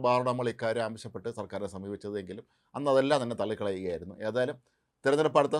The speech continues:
സ്ഥിതിക്ക് ഇതിൻ്റെ പിന്നിലുള്ള ലാഭേച്ഛ എന്താണെന്ന് നമുക്ക് നന്നായിട്ട് അറിയുകയും ചെയ്യാം.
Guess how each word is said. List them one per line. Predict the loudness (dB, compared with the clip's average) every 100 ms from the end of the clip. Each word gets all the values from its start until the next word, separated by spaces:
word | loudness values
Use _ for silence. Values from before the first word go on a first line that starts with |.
| 0
സ്ഥിതിക്ക് | -2 -2 -2 -6 _ _ _ -2
ഇതിൻ്റെ | 2 2
പിന്നിലുള്ള | 2 2 4 4 2 4
ലാഭേച്ഛ | 6 6 6 2 2 0 0
എന്താണെന്ന് | 0 0 -2 -6
നമുക്ക് | -4 -4
നന്നായിട്ട് | -2 -4 -6 -6 2
അറിയുകയും | 4 4 0 -4
ചെയ്യാം. | -12